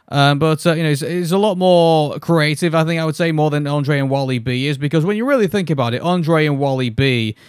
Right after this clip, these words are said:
in the previous one just had, like, uh, just stock music and stock,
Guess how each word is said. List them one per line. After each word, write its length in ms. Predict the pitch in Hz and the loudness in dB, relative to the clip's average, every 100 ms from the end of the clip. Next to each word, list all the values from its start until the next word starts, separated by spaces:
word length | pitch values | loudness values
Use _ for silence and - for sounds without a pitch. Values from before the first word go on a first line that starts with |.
| - | -4
in 140 | 131 | -2
the 40 | 127 | 0
previous 440 | 147 151 139 123 | 0 0 -2 -2
one 360 | 127 117 113 110 | -2 -4 -4 -6
just 280 | 120 120 131 | -4 -4 0
had, 280 | 131 117 | 0 0
like, 300 | 120 120 117 | -2 -2 -2
uh, 120 | 123 113 | -2 -2
just 200 | 120 - | -6 -8
stock 400 | - 139 131 120 | -2 0 0 -4
music 540 | 120 139 127 120 117 | -2 0 0 -2 -4
and 120 | 120 | -6
stock, 380 | - 135 117 | -2 -2 -2